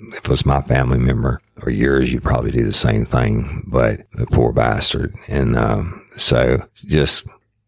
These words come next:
gotta give a kudos to Stan Carpenter and Ben Bourgeois and for closing that case out. And that's a case where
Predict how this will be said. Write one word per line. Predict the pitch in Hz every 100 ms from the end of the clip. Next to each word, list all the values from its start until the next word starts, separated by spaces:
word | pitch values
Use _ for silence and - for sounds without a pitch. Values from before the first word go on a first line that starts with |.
| - - -
gotta | 71 62
give | 64 67 58
a | -
kudos | - 90 78 69 65 65 -
to | - 62 62 60 58 - - _ _ _ -
Stan | - 60 65
Carpenter | 64 - 60 60 - -
and | 60 -
Ben | 101 64 65
Bourgeois | 64 64 - - 53 52 57 - -
and | - - 113 107 95 - - - - _ _ _ _ _ _ -
for | -
closing | - 64 62 - 55
that | -
case | - 52 - -
out. | 62 55 - -
And | - - - -
that's | - 50 64 69
a | -
case | - 57 60 -
where | 50 53